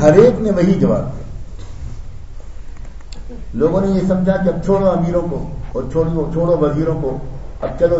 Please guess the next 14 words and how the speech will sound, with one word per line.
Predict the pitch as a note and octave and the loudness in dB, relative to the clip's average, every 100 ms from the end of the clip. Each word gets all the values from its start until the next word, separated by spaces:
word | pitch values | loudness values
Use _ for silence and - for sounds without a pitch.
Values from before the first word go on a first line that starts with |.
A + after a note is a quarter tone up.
| D3+ | 0
دیہاتوں | D3 C#3 D#3+ D3+ | 0 0 0 0
میں | C3+ | 0
غریبوں | A#2+ A#2 B2 A2+ | 0 0 -2 -2
کے | G#2+ | -4
پاس۔ | G2+ F2+ - - - - - - - - - - - - - - - - - - - - | -4 -6 -8 -10 -10 -10 -10 -10 -10 -10 -10 -12 -10 -10 -10 -10 -10 -10 -10 -10 -10 -2
سرکاری | C#3 C#3 D#3+ D#3+ F3+ | 0 2 2 2 0
ٹیمیں | E3+ F3+ E3+ | 0 0 0
مختلف | D#3+ - F#3 F3+ E3 | 0 -2 0 0 0
سمتوں | E3 F3+ | -2 0
میں | E3+ D3+ | 2 2
روانہ | - E3 F3+ | 2 2 0
ہو | C#3+ | 0
گئی۔ | A#2 A#2 - - - - - - - - - - C#3 | -2 -2 -4 -6 -8 -8 -8 -8 -10 -10 -10 -8 -2
ڈھونڈتے، | F3+ F#3 | 0 0